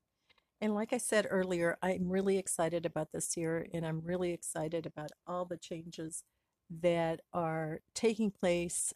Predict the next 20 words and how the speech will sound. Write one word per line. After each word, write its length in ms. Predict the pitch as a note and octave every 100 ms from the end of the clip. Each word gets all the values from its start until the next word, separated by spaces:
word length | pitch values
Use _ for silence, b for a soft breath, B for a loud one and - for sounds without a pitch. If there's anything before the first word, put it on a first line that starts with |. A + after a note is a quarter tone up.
| -
around 260 | F3+ F3
the 80 | F3
world 520 | D3+ D#3+ D#3+ D#3+ D#3 - -
globally 640 | E3 E3 E3 E3 D#3 D#3+ - b b b _
and 400 | F3+ E3+ D#3+ D#3+ -
personally. 760 | - F3+ - - D#3+ D#3 D#3 - _ _ _ _ _ _ -
And 460 | F#3+ F3+ F3+ F3 F3+ - - -
how 160 | D#4 F4
do 120 | G4
you 160 | F4
think, 580 | D4 - G3 F3+ F3 - - _ _ _ _ G3+
and 100 | G#3+
this 160 | B3+
is 80 | C#4
kind 300 | - C#4 A#3
of 80 | G#3+
a 220 | E3+ E3+ _ _ _ _ _ _ _ -
really 560 | F3 A3+ A#3 B3 A#3 -
out 300 | F#3 G#3 -
there 340 | G3+ F#3 G3